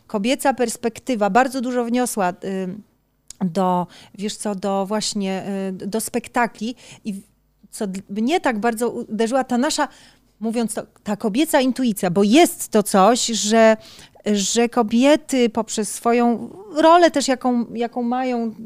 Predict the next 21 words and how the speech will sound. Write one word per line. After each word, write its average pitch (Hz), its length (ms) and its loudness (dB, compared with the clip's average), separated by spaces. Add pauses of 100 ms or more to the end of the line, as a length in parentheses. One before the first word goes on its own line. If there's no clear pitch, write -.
(100)
y, 202 200 -10
też, - 320 -4
y, 202 300 -6
będąc 214 360 0
matkami 247 460 2
i 233 40 -2
tak 233 140 0
dalej, 254 220 2
no 254 80 2
nie 254 100 0
można 302 260 0
tego 240 200 0
powiedzieć, 240 420 -4 (440)
em, 202 340 -4
y, - 300 -8 (180)
y, - 280 -12
omijać 240 540 4
tego, 233 260 0
że 240 100 0
rzeczywiście 240 600 -4
ta, 233 200 -2